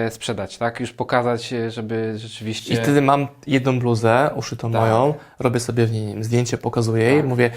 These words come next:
Speaker 2: „Hej, słuchajcie, jak chcecie taką bluzę, to jest link poniżej do zakupu”.
Speaker 1: Tak, i
Speaker 2: Robię pre-sela.
Speaker 1: walidujesz sobie to, pre-sela robisz.
Speaker 2: Okej.
Speaker 1: I potem po prostu, no, patrzysz, tak, czy jest rzeczywiście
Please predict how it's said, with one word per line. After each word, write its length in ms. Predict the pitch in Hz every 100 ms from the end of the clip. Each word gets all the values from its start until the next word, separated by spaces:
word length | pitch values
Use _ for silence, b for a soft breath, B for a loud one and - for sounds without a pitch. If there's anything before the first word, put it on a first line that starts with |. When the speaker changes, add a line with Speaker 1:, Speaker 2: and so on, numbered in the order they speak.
| B
Speaker 2:
„Hej, 260 | - 165 165
słuchajcie, 500 | 160 143 175 156 127
jak 100 | 131
chcecie 180 | 143 143
taką 220 | 139 135
bluzę, 260 | 147 147 135
to 80 |
jest 120 | 127 139
link 180 | 143
poniżej 260 | - 139 135
do 60 | 123
zakupu”. 440 | 117 120 139 160
Speaker 1:
Tak, 340 | 127 123 135 156
i 40 |
Speaker 2:
Robię 180 | 131 139
pre-sela. 180 | 135 151
Speaker 1:
walidujesz 420 | 165 156 147 139
sobie 300 | - 139 127
to, 400 | 127 135 143 147 143
pre-sela 420 | 131 - 127 127
robisz. 500 | 127 127 147 185 -
Speaker 2:
Okej. 300 | B B B B B B
Speaker 1:
I 80 | 175
potem 340 | 160 170 170 156
po 100 | 151
prostu, 400 | 151 151 - 147 147 143 143 139 139 135 135 135 135 135 135 135
no, 260 | 139 139 135 127 -
patrzysz, 420 | 156 - 110 98
tak, 260 | 117 120 -
czy 140 | -
jest 140 | 117 117
rzeczywiście 600 | 113 120 120 120 -